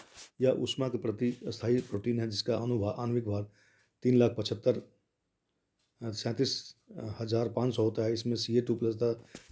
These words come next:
जेडएन टू प्लस दोनों आयन पाए जाते हैं। इसकी उत्प्रेरक सक्रियता इन धातुओं आयनों की संख्या पर निर्भर नहीं करती, फिर भी इनके, फिर भी इनके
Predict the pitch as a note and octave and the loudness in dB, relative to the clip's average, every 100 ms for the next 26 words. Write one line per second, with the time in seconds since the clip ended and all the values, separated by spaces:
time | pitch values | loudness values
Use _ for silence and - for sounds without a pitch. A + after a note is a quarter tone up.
0 | - A2 B2+ A#2+ A#2 A#2 G#2 G#2+ A2+ A#2+ | -4 2 4 4 4 2 2 0 2 4
1 | A2+ A#2 A2+ G#2+ G#2 G2 - F#2 E2+ - | 4 2 0 0 2 0 -6 -12 -14 -18
2 | _ _ _ _ - - C3+ A#2+ - A#2+ | _ _ _ _ -4 2 6 6 6 6
3 | B2+ C3+ A2+ A2 A2+ A#2 A#2+ B2+ G#2+ G#2 | 6 6 4 4 4 4 2 2 0 -2
4 | G#2 B2 B2+ - - _ _ _ _ _ | -2 -2 -2 -4 -10 _ _ _ _ _
5 | _ _ _ A#2+ A#2+ C3+ C3+ B2 B2 A2+ | _ _ _ 0 4 6 6 6 4 2
6 | A2+ A#2+ A#2+ B2 A#2 G#2+ B2 - - A2+ | 4 4 8 8 8 6 4 2 -10 -2
7 | A2 A2+ G2+ - F2+ A#2+ A2+ C3 A#2+ G#2 | 0 2 0 -2 -4 -2 2 4 4 6
8 | B2+ - - _ _ - - _ _ _ | 6 4 -6 _ _ -20 -20 _ _ _
9 | _ _ _ - A2+ A2+ C3+ B2 G#2+ B2+ | _ _ _ -2 2 8 8 8 6 6